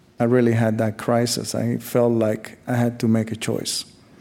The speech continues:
And I went to this lighthouse. I drove down from Berkeley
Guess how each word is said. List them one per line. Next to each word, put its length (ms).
And 120
I 40
went 240
to 80
this 240
lighthouse. 420
I 120
drove 360
down 460
from 200
Berkeley 420